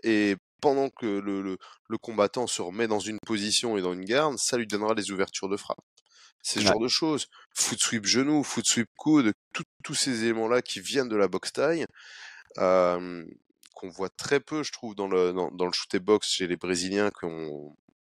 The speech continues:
Speaker 1: euh, qui, qui font aussi, euh, un type de boxe thaï un peu différent, mais c'est des compétences qui devraient, qui devraient y avoir, quoi, qui devraient y avoir.
Speaker 2: Mhm.
Speaker 1: Ou alors, moi, ce que je fais beaucoup bosser, euh, c'est le foot sweep. Donc,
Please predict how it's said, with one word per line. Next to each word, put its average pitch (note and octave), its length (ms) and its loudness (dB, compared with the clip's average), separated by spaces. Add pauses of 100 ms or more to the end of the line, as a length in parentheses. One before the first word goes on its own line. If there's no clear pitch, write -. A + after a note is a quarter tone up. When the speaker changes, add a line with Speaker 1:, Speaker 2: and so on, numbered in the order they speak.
(220)
Speaker 1:
euh, - 240 -10 (140)
qui, - 200 -6
qui - 100 -2
font D#3 240 2
aussi, F#2+ 280 0
euh, E2 480 0 (300)
un D#2 160 -2
type - 280 -2
de F#2 80 2
boxe E2+ 280 -2
thaï F2+ 200 2
un D#2+ 60 -2
peu - 140 -6
différent, F#2 480 -4 (480)
mais E2 80 -6
c'est - 140 2
des E2+ 100 -8
compétences F2 540 -4
qui - 140 -10
devraient, E2+ 480 0
qui - 140 -18
devraient F2+ 200 0
y A2 40 6
avoir, B2+ 320 -2
quoi, - 140 -12 (220)
qui - 120 -12
devraient E2+ 220 -4
y G2 40 -2
avoir. C3+ 220 -6
Speaker 2:
Mhm. F#2 260 4 (120)
Speaker 1:
Ou A2 140 2
alors, C#3 380 4
moi, A2 160 0
ce - 80 -4
que - 80 -8
je - 120 -4
fais G#2+ 120 -6
beaucoup G#2+ 440 -4
bosser, C3 460 2 (720)
euh, F#2+ 180 4
c'est G2+ 260 2
le F#2+ 100 -4
foot - 240 -6
sweep. D#3+ 340 0 (260)
Donc, F#2 220 -6